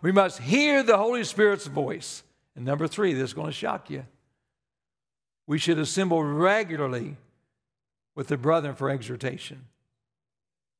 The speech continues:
We should assemble, assemble regularly with the brethren for exhortation. Look at verse thirteen. "But exhort one another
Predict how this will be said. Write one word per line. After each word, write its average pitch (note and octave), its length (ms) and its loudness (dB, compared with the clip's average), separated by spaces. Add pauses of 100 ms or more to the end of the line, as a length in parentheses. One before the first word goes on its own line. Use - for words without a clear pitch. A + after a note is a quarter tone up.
(120)
We D#3 140 0
should D3+ 100 2
assemble, F3+ 400 -2
assemble E3+ 440 -2
regularly F3 380 2
with C#3+ 140 -4
the C#3 60 -2
brethren C#3+ 240 0
for C3+ 40 -4
exhortation. C3+ 500 -6
Look C#3 120 -6
at C3+ 40 -12
verse B2+ 200 -10
thirteen. B2+ 420 -14 (1900)
"But E3 160 4
exhort G3+ 480 2
one D3+ 160 -2
another B2+ 420 -6